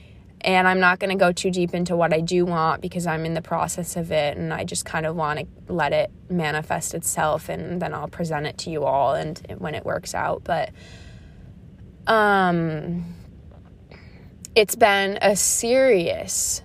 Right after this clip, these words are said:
battle with myself managing the anxiety that comes from the uncertainty. But if your life was always predictable, if you could always predict what was going to happen, you would go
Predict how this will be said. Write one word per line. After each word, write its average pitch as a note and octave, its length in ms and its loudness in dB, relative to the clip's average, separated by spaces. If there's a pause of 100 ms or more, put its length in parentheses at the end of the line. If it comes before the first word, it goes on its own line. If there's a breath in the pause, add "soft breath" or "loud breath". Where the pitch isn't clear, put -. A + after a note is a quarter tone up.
(460)
battle E3 380 4
with D#3+ 160 -2
myself E3 560 0
managing E3 840 -4
the F3+ 140 -4
anxiety G3 640 4
that F3 160 0
comes F3 260 -6
from F3+ 160 -6
the E3+ 120 -4
uncertainty. G3 840 -6 (920 loud breath)
But B3 100 6
if B3+ 160 4
your D4+ 260 4
life C#4+ 380 4
was B3 100 0
always G#3+ 420 4
predictable, F#3+ 840 2 (100)
if F#3+ 100 -8
you A3+ 100 -6
could - 200 2
always G#3+ 380 4
predict F#3+ 400 2
what - 80 -8
was F#3 100 -6
going F3+ 240 0
to F3 100 -8
happen, E3+ 580 0 (120)
you G3+ 560 2
would G3+ 220 -2
go E3 400 2